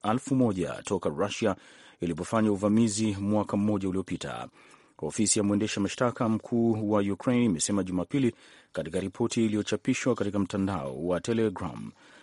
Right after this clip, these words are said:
Vifo vingi vimeandikishwa Donetsk na Kharkiv, ambapo watu mia nne hamsini na wawili na watoto mia mbili sabini na watano waliuawa au kujeruhiwa.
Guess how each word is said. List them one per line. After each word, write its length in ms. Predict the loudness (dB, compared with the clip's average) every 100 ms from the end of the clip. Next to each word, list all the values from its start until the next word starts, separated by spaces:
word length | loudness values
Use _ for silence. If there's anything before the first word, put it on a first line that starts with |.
| -16 -10
Vifo 320 | 0 0 0
vingi 360 | 2 2 4 2
vimeandikishwa 1700 | 4 4 4 4 2 0 2 2 2 -2 -4 0 2 4 4 4
Donetsk 480 | 2 0 0 0 0
na 480 | 2 2 2 2 0
Kharkiv, 560 | -2 -6 -2 0 0 -2 -14 -20 -2
ambapo 600 | 4 6 6 2 -6 -8 -12 -20 -20 -10
watu 400 | -2 0 0 2
mia 200 | 2 4
nne 220 | 4 2
hamsini 320 | 2 0 0 2
na 80 |
wawili 360 | 2 2 2 2
na 80 | 0
watoto 440 | -2 -4 -4 -2
mia 180 | 0 0
mbili 260 | 0 0 -2
sabini 260 | -2 0
na 60 | 0
watano 400 | 0 0 2 0 -4 -20 -12 -4
waliuawa 720 | -2 0 0 0 -2 -6 -2
au 160 | -2
kujeruhiwa. 680 | -2 -4 -4 -6 -8 -8 -10